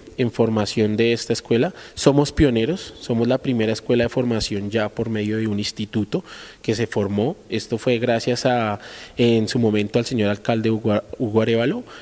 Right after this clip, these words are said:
y por medio del, el director de deportes, Jefferson Pulido.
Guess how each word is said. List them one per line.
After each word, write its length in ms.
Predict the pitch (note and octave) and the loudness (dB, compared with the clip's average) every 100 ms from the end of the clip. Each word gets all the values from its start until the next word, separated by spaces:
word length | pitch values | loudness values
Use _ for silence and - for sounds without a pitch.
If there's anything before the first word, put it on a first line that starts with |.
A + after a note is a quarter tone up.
| - - | -18 -4
y 240 | D#3+ F#3+ G3 | 0 2 0
por 500 | - - - C3+ A#2+ | -4 -20 0 2 4
medio 340 | A2+ A2 B2+ | 4 4 6
del, 300 | C3+ B2+ A#2+ | 6 4 2
el 340 | B2+ A2+ G#2+ G#2 | 2 4 2 2
director 460 | A2+ G#2 - G#2 | 2 2 2 0
de 80 | A2 | 0
deportes, 560 | B2+ - C3+ D3+ D#3+ - | 0 2 0 0 -2 -2
Jefferson 460 | A#2 G#2+ A#2 A#2+ G#2+ | 0 0 0 -2 0
Pulido. 500 | - G#2 A2 G2 | 0 0 0 0